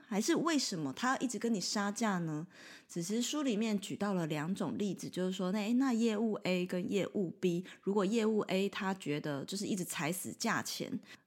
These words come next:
业务 B 则是先猜猜看，可能对方搞不好他只是手上没有这么大笔现金，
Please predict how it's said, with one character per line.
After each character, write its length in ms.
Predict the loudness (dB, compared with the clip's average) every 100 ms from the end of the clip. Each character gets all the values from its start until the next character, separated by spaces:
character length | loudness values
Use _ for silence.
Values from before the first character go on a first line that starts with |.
| 2
业 180 | 8 8
务 140 | 6
B 220 | 4 2
则 120 | 2 0
是 300 | 2 0 0
先 540 | 0 2 2 0 -2
猜 200 | -2 0
猜 160 | 2 2
看， 220 | 4 4
可 80 | 2
能 140 | 0
对 180 | 0 0
方 180 | 4 2
搞 120 | 2
不 140 | 0 0
好 160 | 2
他 100 | 2
只 160 | 2 0
是 200 | 0 2
手 240 | 4 2
上 200 | 4 4
没 120 | 4
有 80 | 0
这 100 | 0
么 100 | -2
大 260 | 2 2 2
笔 160 | 0 -4
现 320 | 0 0 0
金， 300 | 0 -2 -2